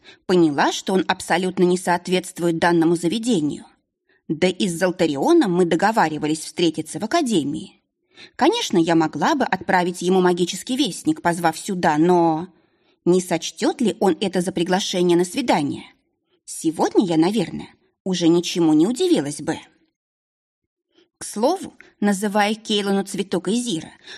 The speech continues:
обо всём этом я думала в последнюю очередь. Больше всего в тот момент мне хотелось оказаться как можно дальше от него.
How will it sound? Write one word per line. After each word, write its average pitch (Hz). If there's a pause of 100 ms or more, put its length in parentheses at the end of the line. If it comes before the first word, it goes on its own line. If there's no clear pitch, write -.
(140)
обо 285
всём 381
этом 277
я 180
думала 175
в 175
последнюю 180
очередь. - (480)
Больше 175
всего -
в -
тот 175
момент 175
мне 175
хотелось 180
оказаться 180
как 156
можно 214
дальше 151
от -
него. 180